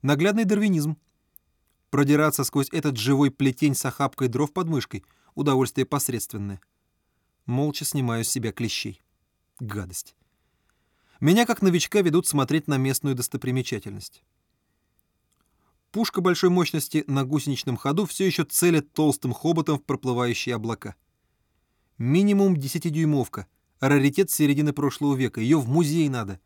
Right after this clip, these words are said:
а она тут ржавеет. Мои мысли почему-то зацикливаются на том, какова же была сила отдачи при малом угле возвышения. На сотню шагов отбрасывала этого монстра, или только на пятьдесят. Трудно отличить,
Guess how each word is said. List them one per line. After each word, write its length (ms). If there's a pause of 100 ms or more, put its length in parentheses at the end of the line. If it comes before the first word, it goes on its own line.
а 100
она 140
тут 220
ржавеет. 540 (1040)
Мои 220
мысли 260
почему-то 380
зацикливаются 680
на 120
том, 220 (220)
какова 320
же 100
была 220
сила 300
отдачи 580
при 160
малом 360
угле 260
возвышения. 600 (840)
На 140
сотню 300
шагов 360
отбрасывала 520
этого 300
монстра, 500 (340)
или 120
только 240
на 60
пятьдесят. 540 (1500)
Трудно 360
отличить, 440